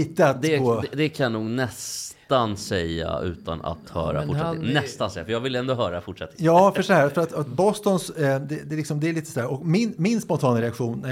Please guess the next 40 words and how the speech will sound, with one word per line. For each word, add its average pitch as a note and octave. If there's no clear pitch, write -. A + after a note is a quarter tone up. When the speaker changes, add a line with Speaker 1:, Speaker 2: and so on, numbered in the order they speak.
Speaker 1:
jag, A#2
när C3
jag A#2+
hör A#2+
detta, A2+
det D3
är -
att D3
det D#3+
handlar C#3
om A#2+
moralpanik. C3+
Och B2+
att B2
det C3+
är B2+
en C3
så C3+
här -
ängslig, C3
wokig C3+
universitetsstad B2
som A#2
Boston. C#3
Eh, A#2
och A#2+
han C3
var C#3+
ju C3
för C#3+
sjutton C#3
ett A#2+
barn G#2+
och A#2
då B2
är C3
hjärnan B2+
inte B2
fullt A#2
utvecklad C#3+